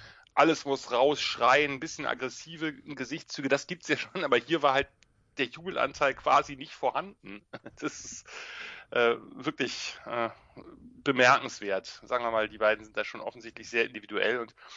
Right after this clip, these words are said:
ich, ich glaub, dass, dass Zimmer einfach nicht wusste, was Cousins da von ihm wollte, der ihn einfach quasi angetatzt hat und, äh, naja.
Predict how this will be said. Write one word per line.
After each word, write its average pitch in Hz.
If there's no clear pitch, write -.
ich, -
ich -
glaub, 131
dass, -
dass -
Zimmer 143
einfach 123
nicht 123
wusste, 143
was 120
Cousins 135
da 127
von 123
ihm 101
wollte, 147
der 104
ihn 98
einfach 104
quasi 107
angetatzt -
hat 156
und, 127
äh, 120
naja. 127